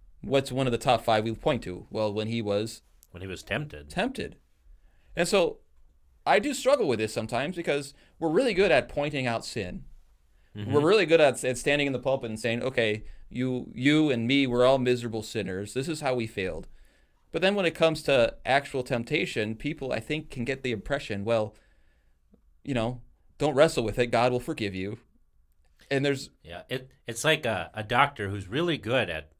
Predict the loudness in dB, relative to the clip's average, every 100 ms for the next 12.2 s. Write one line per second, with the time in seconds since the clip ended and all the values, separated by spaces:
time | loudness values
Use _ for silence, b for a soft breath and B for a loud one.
0 | _ -12 -10 -10 -12 _ _ _ -6 -4
1 | -4 -8 -8 -12 -8 -8 -8 -10 -14 -14
2 | -18 _ _ _ _ _ _ _ -6 -6
3 | -2 0 0 -6 -20 _ _ _ -4 -2
4 | -2 -4 -4 -6 -6 -10 -16 -14 -6 -4
5 | -4 -4 -8 -8 -10 -12 -18 -20 -20 _
6 | _ _ _ -4 0 0 -2 -6 _ -4
7 | -4 -4 -8 -8 -8 -8 -4 -4 -4 -8
8 | -8 -4 -2 -2 -8 -12 -10 -6 -4 -6
9 | -8 -8 -8 -8 -14 -18 _ _ _ b
10 | b b b b 8 8 8 2 -8 -8
11 | -4 -4 -4 -8 -8 -8 -8 -6 -6 -6
12 | -8